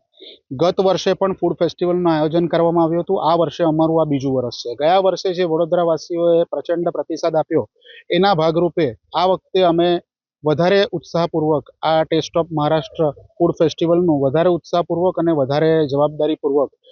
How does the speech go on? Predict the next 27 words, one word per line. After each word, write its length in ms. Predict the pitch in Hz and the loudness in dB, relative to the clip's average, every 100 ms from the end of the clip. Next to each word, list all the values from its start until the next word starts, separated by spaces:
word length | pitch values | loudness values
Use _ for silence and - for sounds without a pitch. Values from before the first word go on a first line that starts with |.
| _ _ _ | _ _ _
અ, 60 | 135 131 131 127 127 - | -4 -2 0 0 -2 -2
આયોજન 380 | 147 147 143 156 | 0 0 2 -2
કરેલ 300 | - 123 113 | 0 -2 -2
છે. 240 | 104 113 147 _ _ _ _ _ - | -8 -14 -16 _ _ _ _ _ -4
આ 140 | 175 | -2
ફૂડ 180 | 190 190 | 0 0
ફેસ્ટિવલમાં 840 | 180 185 - 185 180 190 151 - _ - | 0 -2 0 0 2 2 0 -4 _ -2
ટોટલ 460 | 175 196 196 202 - _ _ _ 151 | -2 2 2 2 -2 _ _ _ -6
મહારાષ્ટ્રીયન 580 | 151 160 196 - 196 190 | -2 0 0 0 -2 -2
ક્યુઝિન, 420 | 165 151 156 143 | -2 -2 0 -2
મહારાષ્ટ્રીયન 520 | 143 147 170 - 185 | 0 -2 -2 -2 0
વાનગીઓના 640 | 165 156 151 175 175 170 117 _ - _ - | 2 0 0 2 2 0 -2 _ -20 _ -6
ટોટલ 360 | 165 190 185 | -2 2 0
ત્રીસ 300 | 190 185 202 | 0 -2 -2
સ્ટોલ 340 | - 190 165 165 | -2 0 2 2
છે, 240 | - 180 | 0 -2
જેમાં 220 | 160 170 | 0 -2
પંદર 360 | 165 151 165 175 | 0 0 2 0
વેજીટેરિયન 640 | 156 143 165 175 175 185 | 0 -2 0 2 2 0
સ્ટોલ 360 | 175 - 180 180 | -2 0 0 0
છે 140 | - | -2
અને 200 | 202 180 | -2 -2
પંદર 340 | 165 147 160 156 | -2 -2 0 0
નોન 220 | 147 147 | 0 2
વેજીટેરિયન 540 | 156 156 165 170 175 | 0 0 -2 0 0
સ્ટોલ 300 | 175 180 175 | 0 0 -2
છે. 220 | 160 196 | -2 -6